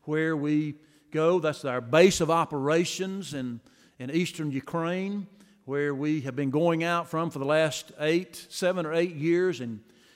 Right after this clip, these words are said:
ministering in the villages surrounding Krasnograd. And what my,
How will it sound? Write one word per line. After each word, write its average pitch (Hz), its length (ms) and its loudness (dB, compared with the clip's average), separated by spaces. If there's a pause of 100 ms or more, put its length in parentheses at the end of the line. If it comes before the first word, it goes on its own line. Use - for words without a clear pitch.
ministering 202 560 -2
in 170 100 -2
the 156 80 -2
villages 196 580 2
surrounding 170 600 -4
Krasnograd. 147 1000 -6
And 117 180 -10 (1160)
what 196 220 0
my, 156 340 2